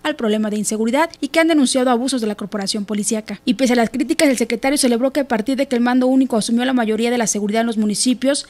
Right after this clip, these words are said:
hay una respuesta clara en la disminución de delitos. Meseguer Guillén puntualizó que en Cuernavaca se incrementó en un treinta por ciento la recaudación por multas e infracciones de tránsito en abril, lo que significa seiscientos mil pesos más para las arcas municipales.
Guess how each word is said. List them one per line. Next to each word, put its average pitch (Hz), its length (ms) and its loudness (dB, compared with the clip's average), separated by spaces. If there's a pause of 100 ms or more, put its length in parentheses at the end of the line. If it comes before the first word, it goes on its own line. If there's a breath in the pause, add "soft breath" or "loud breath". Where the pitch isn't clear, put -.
hay 269 160 2
una 254 120 4
respuesta 233 400 -2
clara 262 360 0
en 269 80 -2
la 294 100 2
disminución 214 440 -2
de 214 80 0
delitos. 220 540 -2 (200)
Meseguer 247 320 4
Guillén 277 260 2
puntualizó 269 460 0
que 294 60 -2
en 269 60 2
Cuernavaca 240 480 0
se 285 60 0
incrementó 240 380 2
en 269 80 2
un 269 60 2
treinta 269 260 0
por 233 120 -4
ciento 247 220 0
la 247 80 2
recaudación 220 560 -2
por 240 160 0
multas 254 320 0
e 254 60 0
infracciones 240 440 -4
de 233 80 0
tránsito 254 540 -2
en 220 140 0
abril, 269 320 0
lo 233 100 0
que 240 80 -2
significa 240 500 -2
seiscientos 233 480 0
mil 269 180 2
pesos 269 360 -2
más 254 220 0
para 320 160 2
las 247 160 2
arcas 226 240 -2
municipales. 220 680 0